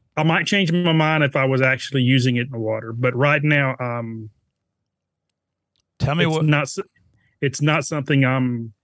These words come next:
Speaker 1: running out to the store to
Speaker 2: It's
Speaker 1: buy.
Speaker 2: not on your Sportsman's Warehouse list, is it?
Speaker 1: Th-,
Speaker 2: Not
Speaker 1: there's a
Speaker 2: on your wish
Speaker 1: lot
Speaker 2: list.
Speaker 1: of other stuff that's way ahead of it.
Speaker 2: What, what do you like about it?
Speaker 1: I'll, I'll be broke. I'll be broke before I get there.
Speaker 2: Well, we're all gonna be broke.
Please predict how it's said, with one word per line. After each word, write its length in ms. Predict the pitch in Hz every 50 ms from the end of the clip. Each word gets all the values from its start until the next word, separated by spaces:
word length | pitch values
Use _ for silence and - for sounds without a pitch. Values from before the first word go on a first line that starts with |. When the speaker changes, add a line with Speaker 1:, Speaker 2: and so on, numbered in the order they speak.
| _
Speaker 1:
running 380 | - 170 135 135 139 135 131 127
out 160 | 131 127 123 -
to 40 | 131
the 80 | 117
store 240 | 113 - - 131 120
to 80 | 123 156
Speaker 2:
It's 120 | 151 - -
Speaker 1:
buy. 60 | -
Speaker 2:
not 100 | 165 180 185
on 80 | 180 170
your 80 | 170 143
Sportsman's 420 | - - 170 165 151 - 127 123
Warehouse 380 | 143 143 127 123 120 101 - -
list, 180 | 104 95 -
is 140 | 113 104 101
it? 80 | 123 - _ _ _ _ _ _ _ _ - _ _ _ _ _ _ _ _ _ _ _ _ _
Speaker 1:
Th-, 140 | - 170 - - _
Speaker 2:
Not 60 | 143 139
Speaker 1:
there's 260 | 156 156 147 143 127
a 20 | 135
Speaker 2:
on 60 | 127
your 60 | 123 135
wish 100 | 131 143
Speaker 1:
lot 100 | 156 151
Speaker 2:
list. 60 | 147 139
Speaker 1:
of 40 | 143
other 220 | 143 135 123 123
stuff 360 | 120 - - 139 123 120 117 -
that's 180 | - 127 117 -
way 260 | 120 117 131 131 123
ahead 240 | 113 117 123 123 113
of 120 | 113 131
it. 80 | - - _ _ _ _ _ _ _ _ _ _ _ _ _ _
Speaker 2:
What, 460 | 131 120 135 147 165 175 196 - _ _ _ _
what 180 | 156 151 175
do 140 | 180 175 165
you 80 | 175 156
like 360 | 135 120 123 143 160 147 -
about 260 | 131 120 117 110 117
it? 60 | - -
Speaker 1:
I'll, 240 | 160 165 170 165 160 - _ _ _ _ _
I'll 220 | - 156 151 165 160
be 160 | 160 175 170
broke. 420 | 143 135 156 170 170 165 151 143 - _ _ -
I'll 160 | 143 139 127
be 140 | 131 131 120
broke 280 | 117 139 131 127 127
before 300 | 127 120 104 131 123 120
I 40 | 123
get 180 | 123 131 123 -
there. 240 | - - 143 - _ _ - - -
Speaker 2:
Well, 280 | 151 131 117 110 107 113 131
we're 180 | 117 117 117
all 80 | 113 113
gonna 120 | 107 110 107
be 40 |
broke. 280 | 110 113 110 110 117